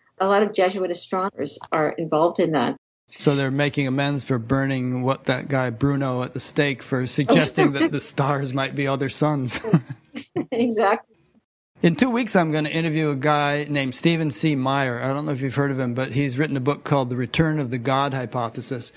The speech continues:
Speaker 2: And I'm seven chapters into it, and so far it's fascinating. And basically, it's an argument for intelligent design,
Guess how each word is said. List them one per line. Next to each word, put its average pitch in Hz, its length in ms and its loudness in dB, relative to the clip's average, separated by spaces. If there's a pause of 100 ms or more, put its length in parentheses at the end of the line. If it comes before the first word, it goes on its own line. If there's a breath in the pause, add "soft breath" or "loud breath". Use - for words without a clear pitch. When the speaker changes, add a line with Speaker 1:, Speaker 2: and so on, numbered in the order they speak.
(320 loud breath)
Speaker 2:
And 139 260 0
I'm 143 140 -2
seven 160 380 0
chapters 143 440 0
into 143 280 0
it, 123 140 -4
and 127 140 -4
so 156 140 2
far 139 300 2
it's - 140 -12
fascinating. 135 680 0
And 139 160 -2
basically, 208 380 2
it's 143 140 -4
an 143 100 0
argument 147 440 -2
for 139 160 0
intelligent 135 640 -2
design, 123 600 -2